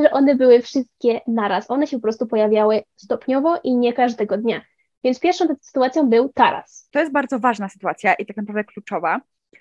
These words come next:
Speaker 2: Jak poszłam oglądać mieszkanie, było ciemno. I właścicielka mi powiedziała, e, Anna Gabi,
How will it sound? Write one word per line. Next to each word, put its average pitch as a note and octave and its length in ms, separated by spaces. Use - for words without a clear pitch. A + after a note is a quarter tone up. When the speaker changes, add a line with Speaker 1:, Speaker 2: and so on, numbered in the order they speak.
Speaker 2:
Jak G3+ 380
poszłam G4 260
oglądać C4 300
mieszkanie, A3 400
było G#3 240
ciemno. D#3 460
I G#3 180
właścicielka G3+ 420
mi B3+ 120
powiedziała, F3+ 640
e, - 120
Anna A#3 240
Gabi, F3 440